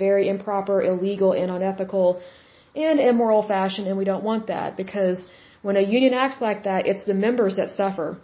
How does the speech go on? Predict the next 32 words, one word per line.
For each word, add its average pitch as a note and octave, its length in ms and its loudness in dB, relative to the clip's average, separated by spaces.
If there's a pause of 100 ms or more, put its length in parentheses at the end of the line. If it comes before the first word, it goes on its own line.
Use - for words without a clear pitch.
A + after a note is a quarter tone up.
(140)
not G3+ 240 -2
the G#3 60 -2
higher-ups. F3+ 640 -2 (280)
It's G#3 200 -4
the G#3 80 0
members F#3+ 420 0
that - 120 -6
suffer, D#3+ 340 -6
and F3+ 100 -2
they G#3 100 4
don't G#3 200 2
deserve F#3 380 -4
that. D#3+ 240 -12 (720)
So G3 480 2 (120)
it G#3+ 140 2
really C4 220 4
comes A#3 180 0
down G#3+ 340 0
to G3 300 2
having F#3+ 560 -2 (500)
good A#3 460 6 (100)
leadership G3+ 760 -2 (360)
that G#3 120 2
actually G#3 420 2
believes G3+ 640 -2
in F#3+ 220 -2
the F#3 200 2
original F#3+ 920 2 (540)
mission F#3+ 640 -2 (160)
of G3 380 2 (340)
the F#3 80 -12
union, E3+ 480 -8